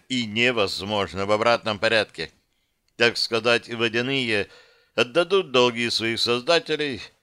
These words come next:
а заодно рассчитаются с самими Маронами за своё создание. Получается, все будут в расчёте и смогут выстраивать отношения дальше,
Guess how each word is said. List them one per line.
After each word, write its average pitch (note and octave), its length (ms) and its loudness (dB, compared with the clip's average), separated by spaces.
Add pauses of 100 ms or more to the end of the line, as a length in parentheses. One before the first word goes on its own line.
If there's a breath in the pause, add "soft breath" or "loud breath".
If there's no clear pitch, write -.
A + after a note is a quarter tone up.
(320)
а G2 120 2
заодно D3 380 2
рассчитаются D#3+ 760 -2
с - 60 -6
самими B2+ 460 -2
Маронами A2+ 600 -2
за F#2+ 180 -6
своё A2 280 -4
создание. A2+ 680 -4 (1160)
Получается, F#2 880 -4 (600 soft breath)
все C#3+ 340 0
будут C#3 460 2
в A#2 100 0
расчёте B2 680 0
и A#2 60 -6
смогут A2+ 460 -6
выстраивать A2 680 0
отношения G2+ 720 -4
дальше, F2 580 0